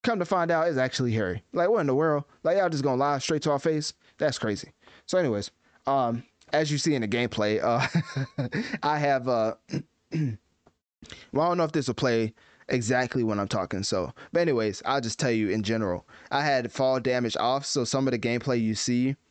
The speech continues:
I may, uh, run into some stuff. And some of the gameplay also may be a little blurry, and that's 'cause when it transition, 'cause I record in seven twenty at least, but when I transition to YouTube, it only had four eighty.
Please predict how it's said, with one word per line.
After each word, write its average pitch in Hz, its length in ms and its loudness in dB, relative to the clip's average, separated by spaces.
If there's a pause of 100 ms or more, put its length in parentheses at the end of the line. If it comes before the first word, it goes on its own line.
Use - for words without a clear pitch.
(600)
I 127 120 0
may, 113 260 0
uh, 92 260 0
run 110 300 -2
into 110 200 -4
some 101 160 -6
stuff. 95 360 -4 (280)
And 147 360 -2 (180)
some - 240 -2
of 196 100 -2
the 151 80 0
gameplay 151 320 0
also 120 600 0 (160)
may 143 160 2
be 156 100 2
a 151 60 4
little 139 200 2
blurry, 135 580 0
and 139 120 0
that's 180 160 0
'cause 156 480 0 (120)
when 143 140 0
it 123 120 0
transition, 147 720 0 (160)
'cause 139 160 0
I 170 140 2
record 143 580 0
in 107 160 -2
seven 139 380 0
twenty 120 420 0
at 92 100 0
least, 110 380 -2 (360)
but 135 300 0
when 139 160 0
I 120 300 0 (280)
transition 151 500 0
to 117 140 -2
YouTube, 123 580 0 (220)
it 110 60 -2
only 151 240 2
had 143 220 0
four 139 240 0
eighty. 117 400 -2